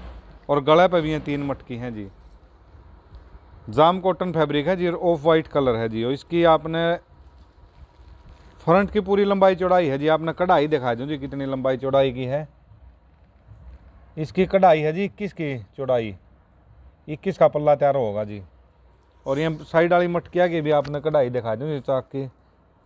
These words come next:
इक्कीस की है कढ़ाई साइड में है जी ऊंचाई में। और यो गला है जी और इसकी टोटल लेंथ दिखा दूँ जी आपने कितनी तैयार होगी। इसकी कढ़ाई कितनी है, बयालीस तक है जी, अब बयालीस तक की कढ़ाई है जी। आप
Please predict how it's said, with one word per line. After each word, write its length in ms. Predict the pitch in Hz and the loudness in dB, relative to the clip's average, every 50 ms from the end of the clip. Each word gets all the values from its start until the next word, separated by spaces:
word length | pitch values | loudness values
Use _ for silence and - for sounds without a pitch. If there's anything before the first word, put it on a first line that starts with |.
| _ _ _ - | _ _ _ -8
इक्कीस 340 | 151 151 - - 196 180 - | -8 -6 -2 0 0 0 2
की 100 | - 180 | 4 4
है 140 | 165 160 151 | 6 4 4
कढ़ाई 280 | 139 160 156 147 131 113 | 2 2 2 2 2 0
साइड 280 | - 123 120 117 113 | -2 -4 -6 -4 -4
में 120 | 113 120 123 | -6 -6 -6
है 80 | 123 120 | -6 -6
जी 200 | 117 120 120 120 - _ _ _ _ _ _ - | -8 -8 -8 -10 -14 _ _ _ _ _ _ -14
ऊंचाई 380 | 156 127 - 139 127 123 120 | -12 -8 -2 0 0 0 0
में। 200 | 110 110 104 98 - _ _ _ _ _ _ _ _ _ _ _ - - - - - | -2 -6 -8 -10 -12 _ _ _ _ _ _ _ _ _ _ _ -20 -20 -18 -6 -2
और 80 | 131 135 | 0 2
यो 140 | 160 175 170 | 2 2 4
गला 280 | 156 156 147 143 139 135 | 4 4 4 4 4 4
है 140 | 147 165 175 | 2 0 -2
जी 100 | 175 170 | 0 -2
और 120 | 165 160 | -2 -2
इसकी 240 | 170 160 - - 170 | -2 -6 -6 -8 -6
टोटल 340 | 143 170 160 - - 160 151 | -4 -4 -6 -4 -4 -4 -2
लेंथ 180 | 151 151 151 131 | -2 -2 -4 -6
दिखा 300 | 139 143 135 123 127 120 | -6 -6 -4 -2 -4 -4
दूँ 120 | 127 147 | -4 -4
जी 80 | 147 147 | 0 2
आपने 260 | 143 135 131 135 131 | 2 2 0 -4 -10
कितनी 280 | 127 127 127 135 139 131 | -10 -10 -10 -10 -10 -4
तैयार 220 | 131 135 139 139 | 0 0 0 0
होगी। 360 | 139 123 113 107 120 143 147 _ _ _ _ _ _ _ _ _ _ _ _ _ - | 0 -2 -2 -4 -6 -10 -12 _ _ _ _ _ _ _ _ _ _ _ _ _ -14
इसकी 240 | 135 113 - 139 131 | -14 -10 -6 -6 -2
कढ़ाई 320 | - 156 151 147 131 117 | -2 2 4 4 4 4
कितनी 340 | 104 117 117 117 120 120 120 | 2 -2 -4 -2 -2 -2 -2
है, 220 | 120 127 147 160 147 _ _ _ _ - - _ _ _ _ _ _ _ _ _ _ _ _ _ _ _ _ _ _ _ _ - | -2 -2 -4 -4 -6 _ _ _ _ -20 -20 _ _ _ _ _ _ _ _ _ _ _ _ _ _ _ _ _ _ _ _ -4
बयालीस 440 | 123 135 156 165 175 196 196 - - | 2 6 6 8 8 6 4 0 -2
तक 220 | 185 - - - | -6 -4 -4 -4
है 180 | 123 117 113 110 | -4 -4 -4 -4
जी, 120 | 107 107 | -4 -6
अब 80 | 104 104 | -6 -4
बयालीस 340 | 113 131 135 151 156 143 | 0 2 2 2 2 0
तक 120 | - 156 - | -4 -6 -4
की 140 | - 127 110 | -4 -6 -4
कढ़ाई 300 | 127 123 117 107 98 95 | -2 -2 0 0 -2 -4
है 140 | 92 95 | -8 -10
जी। 140 | 98 98 98 | -12 -12 -12
आप 120 | 98 95 | -12 -14